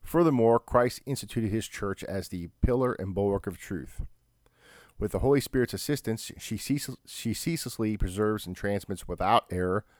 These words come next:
the truths of the moral order, and she authentically interprets not only the revealed positive law,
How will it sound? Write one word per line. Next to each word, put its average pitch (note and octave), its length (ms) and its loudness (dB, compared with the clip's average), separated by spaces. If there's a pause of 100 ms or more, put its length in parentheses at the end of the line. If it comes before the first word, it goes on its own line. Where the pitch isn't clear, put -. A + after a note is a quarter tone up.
(120)
the F#2 100 -6
truths A2+ 500 0
of G#2 200 -6
the F#2+ 160 -4
moral G2 400 2
order, F#2 420 0 (580)
and G2 120 -6
she - 180 -4
authentically B2+ 640 0
interprets G#2+ 500 -2
not A2+ 240 2
only C#3 240 0
the G#2 100 0
revealed G2 440 -2
positive G2+ 600 2
law, D2+ 360 -4